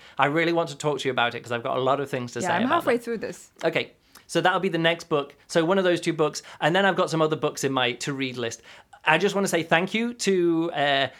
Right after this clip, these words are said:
Speaker 1: our, uh, Patreon supporters. I know it's weird to say this, but we've actually had,
Speaker 2: Yeah.
Speaker 1: after mentioning that we have a Patreon, which is mostly for juggling stuff, but there's,
Speaker 2: Mm.
Speaker 1: uh, some levels of support. So we did have a few people,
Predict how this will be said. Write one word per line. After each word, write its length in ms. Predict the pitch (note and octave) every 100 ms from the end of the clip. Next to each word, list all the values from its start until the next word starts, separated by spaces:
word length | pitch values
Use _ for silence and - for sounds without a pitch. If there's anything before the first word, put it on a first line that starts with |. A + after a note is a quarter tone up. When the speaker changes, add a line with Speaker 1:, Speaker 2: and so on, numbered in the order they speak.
| - C3
Speaker 1:
our, 380 | C#3 C3 C3 - -
uh, 260 | A#2+ A#2 - C#3 - -
Patreon 420 | F#3+ G3 G#3+ A3
supporters. 480 | C4 A#3+ C4 D#4+ A#3+
I 120 | F3+
know 100 | G3+
it's 120 | D3+
weird 140 | F#3 F3
to 60 |
say 220 | D#3+ F3
this, 100 | G3
but 160 | G3 F3
we've 100 | D3
actually 300 | E3 - E3+
had, 200 | D3+ D3+
Speaker 2:
Yeah. 400 | G3 - - C#3+ F3 E3+
Speaker 1:
after 260 | D#3+ D#3+ D#3+
mentioning 480 | C#3+ D3+ E3 D3+
that 120 | C#3 C#3+
we 100 | C3+
have 140 | C#3+
a 40 |
Patreon, 460 | B2+ D#3+ E3 D#3+ C3+
which 140 | D3+
is 100 | D#3
mostly 360 | D3+ G#3+ G#3+ A3
for 100 | G3
juggling 400 | D#3+ F3 F3+ D#3+
stuff, 320 | - A2+ -
but 100 | C#3+
there's, 280 | D3 C3+ -
Speaker 2:
Mm. 400 | - - A#2+ C3+
Speaker 1:
uh, 40 | -
some 200 | D3 D3
levels 320 | D3+ D3+ B2
of 100 | A#2+
support. 420 | B2+ D3 C#3 -
So 80 | C#3
we 120 | C#3
did 160 | E3 D3+
have 160 | D#3
a 20 |
few 180 | D3+ D#3+
people, 440 | D#3 D#3+ D#3 D3